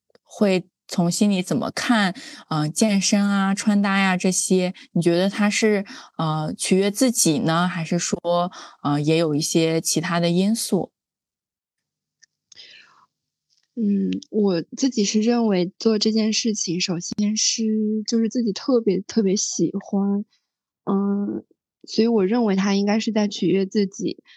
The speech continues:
Speaker 2: 对，但是其实有一些状况还是会因为，就比如说，嗯，在跳舞的时候，可能会有人会说你，觉得你，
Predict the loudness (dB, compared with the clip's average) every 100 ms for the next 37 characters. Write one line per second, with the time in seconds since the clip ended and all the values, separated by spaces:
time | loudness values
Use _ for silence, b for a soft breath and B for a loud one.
0 | b -6 -2 0 0 2 2 2 0 -2
1 | 0 2 2 2 2 0 2 2 2 0
2 | 0 0 2 0 2 2 2 0 0 0
3 | 2 0 0 0 2 0 -4 _ _ _
4 | _ _ 0 0 2 -2 -4 _ _ -2
5 | 2 2 2 0 -2 -8 -10 -18 _ _
6 | -4 0 2 0 0 0 0 0 2 2
7 | 2 2 0 0 0 0 -2 -4 -2 0
8 | 2 2 0